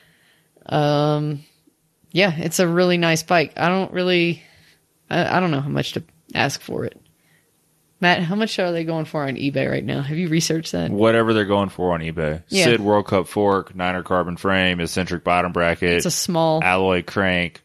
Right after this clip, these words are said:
Speaker 2: carbon bar, carbon seat post. Dented up
Speaker 1: X X one.
Speaker 2: ass alloy wheels.
Speaker 1: Yeah, I have a set of carbon wheels, um, Industry nine carbon wheels, uh, the ultralight pillars. I also have a set of Trail twenty-fours.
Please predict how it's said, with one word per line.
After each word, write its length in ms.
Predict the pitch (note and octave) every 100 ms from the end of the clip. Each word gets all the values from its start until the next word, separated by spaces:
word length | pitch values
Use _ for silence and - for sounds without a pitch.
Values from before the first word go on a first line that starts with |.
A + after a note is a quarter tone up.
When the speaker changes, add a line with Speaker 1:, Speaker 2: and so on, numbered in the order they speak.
| _
Speaker 2:
carbon 320 | G2 F2+ E2+
bar, 320 | E2 F2 E2+
carbon 340 | E2 E2+ D#2+ D#2+
seat 280 | - F2 E2+
post. 500 | E2+ E2 D#2+ - - _ _ - - _ _ _ _ - F#2+
Dented 300 | - A2 A2
up 180 | G#2 G2+
Speaker 1:
X 0 |
X 20 |
one. 80 | G2+
Speaker 2:
ass 260 | F#2+ F#2+ -
alloy 420 | F2+ F2+ F2+ F2
wheels. 640 | E2 F2+ F#2 F2+ F2 - - _ _ _ _ _ _ _ _ _ _
Speaker 1:
Yeah, 240 | F#3 E3 -
I 100 | G3+
have 120 | C#4
a 80 | B3
set 200 | - A#3
of 120 | G#3
carbon 360 | - G3 G3+ G#3+
wheels, 440 | G#3+ G#3+ A#3 - -
um, 380 | G3+ F#3+ F#3+ - _ -
Industry 400 | G3 G3 - F#3+
nine 220 | F3+ F3
carbon 340 | F3 F3+ F#3
wheels, 420 | F#3 F#3+ G3+ -
uh, 160 | - D#3+
the 240 | D#3+ E3+ -
ultralight 520 | E3+ - F#3 E3 -
pillars. 500 | F3 E3 F3+ G3 - _ _ _ -
I 80 |
also 260 | D3 D#3 F3+
have 240 | D#3 D#3+
a 60 | D#3
set 220 | - D#3+
of 100 | D3+
Trail 260 | - D#3 D3+
twenty-fours. 760 | - D#3 D3+ D3+ E3+ G#3 -